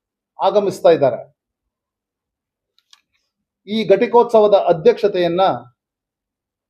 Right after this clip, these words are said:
ನಮ್ಮ ಕರ್ನಾಟಕ ರಾಜ್ಯದ ಘನತವೆತ್ತ ಗೌರವ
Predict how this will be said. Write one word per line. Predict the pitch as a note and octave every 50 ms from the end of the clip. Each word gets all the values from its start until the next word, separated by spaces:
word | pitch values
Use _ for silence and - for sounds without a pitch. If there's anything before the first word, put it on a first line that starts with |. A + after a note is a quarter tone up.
| _ _ _ _ _ _ _ _ _ _ _ -
ನಮ್ಮ | D3 D#3 F3+ G#3+ A3+ A3+ A3 G3
ಕರ್ನಾಟಕ | F3+ F#3+ F#3+ F#3+ G3+ A3+ A3 G#3+ A3 G#3+ G3
ರಾಜ್ಯದ | F#3+ F#3 F3+ F3 D3 E3 D#3+ F#3 F#3 F#3 F3+ - - _ _ _ _ _ _ _ _ - B2
ಘನತವೆತ್ತ | - F3+ G#3 G#3 G#3+ G#3+ F#3+ F#3 E3 C3+ - D#3+ D3 C#3 A#2+ - - - _ _ _ _ _ _ _ _ _ _ _ _ _ _ _ _ _ _ _ _ _ _ _ _ _ _ _ _ C3 C3 - - D3 C3+ _
ಗೌರವ | E3+ F#3+ G#3 A3 G#3+ G#3 G#3 F#3+ F3+ F3 C#3+ -